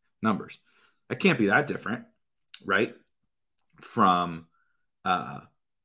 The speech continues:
the hit rate of a Jarrett Patterson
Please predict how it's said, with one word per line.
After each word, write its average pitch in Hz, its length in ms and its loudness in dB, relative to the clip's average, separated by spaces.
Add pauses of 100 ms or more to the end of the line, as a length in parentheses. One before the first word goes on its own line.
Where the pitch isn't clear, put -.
(1700)
the 98 80 2
hit - 260 -6
rate 87 220 -6 (100)
of 82 120 -10
a 82 60 -4
Jarrett 85 300 -6
Patterson - 480 -12